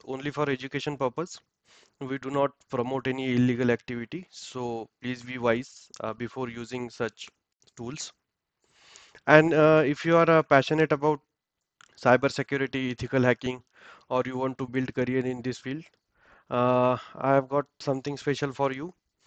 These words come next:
I offer a completely foundation cyber security course for beginners that covering basic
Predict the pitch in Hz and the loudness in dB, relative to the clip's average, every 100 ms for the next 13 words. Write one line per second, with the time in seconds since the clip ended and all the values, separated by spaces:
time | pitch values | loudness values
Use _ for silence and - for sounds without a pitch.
0 | _ _ _ _ _ 123 135 131 - 151 | _ _ _ _ _ 4 4 4 4 4
1 | 147 143 135 - _ _ _ _ _ _ | 6 6 4 -2 _ _ _ _ _ _
2 | - 143 135 147 156 156 135 131 139 143 | -2 0 2 0 -2 0 2 2 0 0
3 | 135 120 123 127 131 127 127 131 127 131 | 2 2 2 -4 -6 -8 -10 -8 -6 -6
4 | - 135 113 120 127 131 139 - - _ | -4 -4 -4 -4 -2 -2 -4 -8 -20 _
5 | _ _ - _ _ 123 - 120 117 120 | _ _ -20 _ _ -2 0 0 0 -2
6 | 123 117 117 - 123 | -4 -2 -2 -2 -6